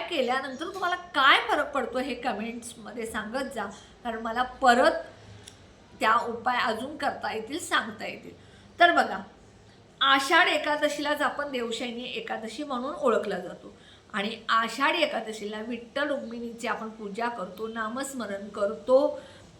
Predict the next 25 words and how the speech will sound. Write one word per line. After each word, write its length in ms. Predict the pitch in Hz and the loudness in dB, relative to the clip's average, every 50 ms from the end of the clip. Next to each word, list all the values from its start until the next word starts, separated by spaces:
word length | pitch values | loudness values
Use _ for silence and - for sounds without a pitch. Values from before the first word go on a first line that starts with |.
| - | -8
उपवास 640 | - 262 233 - - 262 285 294 294 311 - - - | -6 -6 -6 -6 -2 4 8 10 10 10 8 2 -2
करतो. 360 | - - - - - - - - - - - - - | -4 -4 -4 -6 -12 -16 -18 -20 -20 -20 -20 -6 4
प्रत्येकालाच 680 | 381 381 381 381 381 415 403 - 392 349 330 339 330 320 | 4 4 4 4 2 0 0 4 4 4 4 4 2 0
उपवास 420 | 330 269 269 277 294 294 294 - | -4 -4 0 2 2 2 2 0
करणं 240 | 320 302 262 269 285 | -2 -2 -2 -2 -4
शक्य 440 | 277 - 269 240 240 - - 262 269 | -4 0 -2 -2 -2 -2 -2 -2 -2
नसतं, 420 | 254 226 214 208 - - 214 214 202 - - - - - - - - | -2 -2 -6 -8 -10 -10 -10 -10 -10 -10 -12 -18 -20 -20 -16 -6 0
कारण 280 | 277 254 233 240 247 | 2 2 2 2 -2
कोणाला 320 | 240 269 247 254 240 254 262 | 0 0 0 2 2 -2 -2
पित्ताचा 600 | 262 - 254 - - - - 262 254 254 269 262 | -2 -4 -10 -10 -8 -2 2 2 2 2 0 -2
त्रास, 380 | 254 254 247 220 226 240 - | -2 -2 -2 -2 -2 -2 -6
शुगरचा 520 | - - 262 254 240 254 262 254 262 262 262 | -6 -8 -6 0 2 2 2 2 0 -2 -4
त्रास, 420 | 254 - 254 233 233 247 254 247 | -2 0 -2 0 0 -2 -4 -6
बीपी, 640 | 247 247 254 247 240 - - 277 277 277 277 269 262 - - - - | -8 -10 -8 -10 -10 -10 -10 -8 -6 -6 -4 -4 -6 -6 -8 -6 -2
थायरॉइड 460 | 330 277 262 254 262 247 247 247 - - - - - - - - - - - | 0 2 2 2 2 0 -2 -2 -6 -12 -16 -20 -20 -20 -20 -20 -20 -20 -14
हे 160 | - 262 285 | -6 0 2
हल्ली 600 | 294 302 302 285 247 220 226 226 240 269 285 302 | 2 2 2 0 0 0 0 -2 -2 -2 -2 -2
सगळ्यांना 760 | 330 - - 262 240 220 - - 226 220 220 247 247 254 277 311 | -4 -2 -6 -6 -6 -6 -8 -4 -2 0 0 0 0 0 0 0
होत 260 | 330 311 262 254 277 | 2 2 0 0 0
असतं, 260 | 262 254 262 262 254 | -2 -4 -4 -4 -6
त्यामुळं 260 | 262 262 254 262 269 269 - - | -4 -4 -4 -4 -6 -6 -6 -8
उपवास 600 | 247 - - - 247 262 285 311 349 349 359 - | -10 -10 -10 -10 -4 0 4 4 4 4 2 -2
करणं 280 | 320 269 254 277 285 269 | -2 -2 -2 -2 -6 -6
शक्य 500 | - - - 254 254 254 - - 339 - | -6 -4 -4 -4 -4 -4 -8 -8 -6 -4
नसेल 540 | 302 254 214 - 240 233 220 226 - - | -2 -4 -4 -2 -4 -4 -4 -6 -8 -12